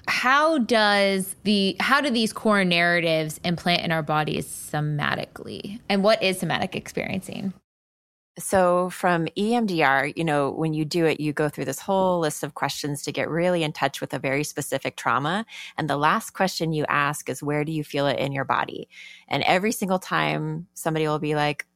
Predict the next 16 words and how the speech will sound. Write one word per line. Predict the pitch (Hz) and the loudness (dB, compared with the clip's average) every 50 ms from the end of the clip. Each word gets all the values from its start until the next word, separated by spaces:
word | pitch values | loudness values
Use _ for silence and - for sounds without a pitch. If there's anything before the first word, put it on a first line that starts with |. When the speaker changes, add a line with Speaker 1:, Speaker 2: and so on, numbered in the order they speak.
| _ _ - | _ _ -4
Speaker 2:
"My | 156 156 156 156 160 160 160 156 151 - | -2 0 2 2 2 0 0 -2 -2 -4
head, | - - 202 196 185 156 147 165 165 | -4 0 0 2 2 2 0 -2 -4
my | 160 156 147 151 151 151 | -6 -4 -2 -2 -2 -2
chest, | 151 - - 196 180 151 139 - - - | -4 -4 -2 0 0 0 0 -2 -8 -6
my | 147 139 143 | -4 -4 -4
right | 151 - 147 165 185 - - | -2 -2 0 0 0 0 0
arm, | 170 170 160 151 143 123 117 120 - - | 0 2 2 2 2 0 -2 -4 -4 -2
my | 147 147 139 | -2 -2 -2
left | 143 135 139 170 - - - | -2 0 0 0 -2 -4 -14
foot." | - - 123 127 - _ - | -6 -2 -2 -2 -2 _ -2
You | 175 165 165 156 | -2 0 0 2
know, | 151 139 | 0 0
it's | - - 156 - - | 0 -2 -4 -6 -6
just | - - 165 156 - - - | -8 -4 -4 -4 -4 -6 -2
always | 147 147 151 160 165 165 151 - | 2 2 2 2 2 0 -2 -4
so | - - - - 156 156 165 165 160 156 151 147 139 | -6 -8 -6 -4 -2 0 2 2 2 2 2 0 0